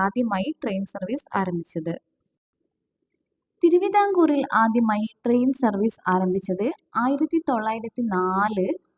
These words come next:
നവംബർ ഇരുപത്തിയാറ്, പുനലൂർ മുതൽ ചെങ്കോട്ട വരെ.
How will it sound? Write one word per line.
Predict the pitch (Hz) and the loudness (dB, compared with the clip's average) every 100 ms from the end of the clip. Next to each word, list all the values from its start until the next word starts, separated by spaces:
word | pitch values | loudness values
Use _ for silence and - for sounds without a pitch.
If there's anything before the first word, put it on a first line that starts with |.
| _ - 220 | _ -2 0
നവംബർ | 240 254 240 339 240 | 2 2 0 -2 -4
ഇരുപത്തിയാറ്, | 220 208 240 220 165 165 - _ _ _ _ | -4 -4 -4 -2 0 -2 -8 _ _ _ _
പുനലൂർ | 226 214 214 226 233 214 | -4 0 2 2 2 0
മുതൽ | 202 277 _ _ - | -2 -6 _ _ -4
ചെങ്കോട്ട | 277 220 196 190 170 160 | -2 0 0 0 0 0
വരെ. | 160 | -2